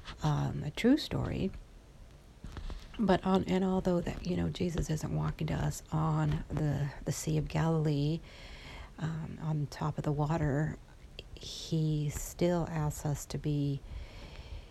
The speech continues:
um, at that faith level where we're not gonna live our lives in worry, um, and in fear. And he does tell us that, uh, the spirit of fear does not come from him.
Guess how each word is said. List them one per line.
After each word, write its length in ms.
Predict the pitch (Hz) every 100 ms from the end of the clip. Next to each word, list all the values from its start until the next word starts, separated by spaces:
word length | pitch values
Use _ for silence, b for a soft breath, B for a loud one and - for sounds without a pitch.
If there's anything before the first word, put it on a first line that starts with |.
| B B B -
um, 460 | 165 156 151 160 151 - -
at 220 | - 160 -
that 220 | 147 -
faith 640 | - - 175 202 208 -
level 360 | 143 135 135 139
where 240 | 151 147 143
we're 220 | 139 143
not 200 | 147 -
gonna 260 | - 147 139 - 156
live 280 | 160 165 151
our 180 | 151
lives 580 | 147 143 143 147 139 139 -
in 300 | 156 147 147
worry, 600 | 151 147 147 139 139 139 - - - - - -
um, 340 | 147 143 139
and 160 | 160 147
in 160 | 143
fear. 600 | 131 - 156 151 143 131
And 120 | 143 151
he 240 | 143 151
does 400 | 143 - 139 135
tell 340 | - 156 156
us 220 | 147 - - -
that, 180 | 139 - - 156
uh, 200 | 151 147 B B B B B B B B B B - - - - - - - -
the 160 | 180
spirit 340 | 160 - 220 190
of 60 |
fear 200 | - 202
does 180 | 170 156
not 200 | 160 -
come 260 | - 165 156
from 180 | 139
him. 460 | 123 - 143 127 120